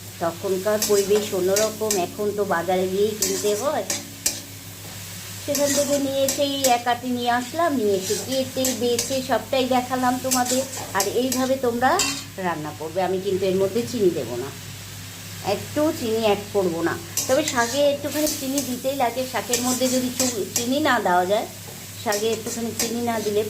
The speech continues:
ভালো লাগে না খেতে, নুন মিষ্টির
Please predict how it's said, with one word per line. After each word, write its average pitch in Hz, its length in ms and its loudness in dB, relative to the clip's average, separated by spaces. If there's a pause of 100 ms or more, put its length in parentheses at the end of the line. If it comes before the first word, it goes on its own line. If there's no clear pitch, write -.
(120)
ভালো 185 200 4
লাগে 156 240 4
না 165 200 0
খেতে, 180 260 0 (800)
নুন 202 240 6
মিষ্টির 202 540 2